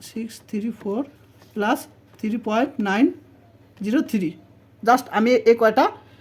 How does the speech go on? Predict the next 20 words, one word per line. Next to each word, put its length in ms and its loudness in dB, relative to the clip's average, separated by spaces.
ক্যালকুলেটরে 540 4
তুললাম, 340 8
এখন 200 4
ইকুয়াল 240 4
দিব। 240 -2
দেখো, 200 0
আমাদের 260 -2
অ্যান্সারটা 380 -2
কিন্তু 200 6
চলে 160 2
আসে 260 -4
বারো 340 -2
পয়েন্ট 320 2
পঁয়তাল্লিশ। 600 0
এই 80 4
দেখো, 240 0
অ্যান্সার 260 -4
চলে 160 0
আসে, 160 -8
দেখো। 240 -8